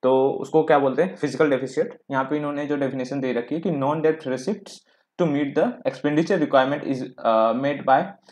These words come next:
borrowing of the government। तो actually क्या करेगी government, जब उसका expenditure ज़्यादा होगा तो वो बोरो करेगी, और जब भी वो बोरो करेगी कहीं से, uh, money, तो उसको क्या बोलेंगे हम लोग, उसी को तो बोलेंगे physical deficit।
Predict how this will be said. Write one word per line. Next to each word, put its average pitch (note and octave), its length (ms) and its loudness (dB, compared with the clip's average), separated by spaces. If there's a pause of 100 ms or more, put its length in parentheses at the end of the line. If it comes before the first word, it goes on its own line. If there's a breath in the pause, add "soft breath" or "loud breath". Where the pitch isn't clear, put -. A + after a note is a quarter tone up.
(180 soft breath)
borrowing D3 280 6
of C#3 80 4
the C#3+ 140 -2
government। G2+ 360 4
तो D3 120 4
actually D3 440 -2
क्या D#3 120 6
करेगी D#3 260 4
government, D3 460 2
जब D3 180 2
उसका D3 260 2
expenditure E3 760 0
ज़्यादा D#3+ 260 8
होगा E3 140 8
तो G3+ 100 -2
वो F#3 100 8
बोरो D3+ 280 8
करेगी, F3 320 6
और - 360 -8
जब D#3 160 2
भी E3+ 80 0
वो F3 140 2
बोरो D3 260 4
करेगी D3 260 2
कहीं C#3+ 180 -2
से, D#3 100 2
uh, C3 420 2
money, D#3+ 240 -4
तो - 120 -4
उसको B2+ 160 -2
क्या C#3+ 140 4
बोलेंगे C#3+ 240 2
हम D#3+ 100 -2
लोग, A#3 100 -2
उसी - 240 0
को D3+ 60 2
तो D3+ 80 2
बोलेंगे D#3+ 220 0
physical - 320 -2
deficit। - 400 -4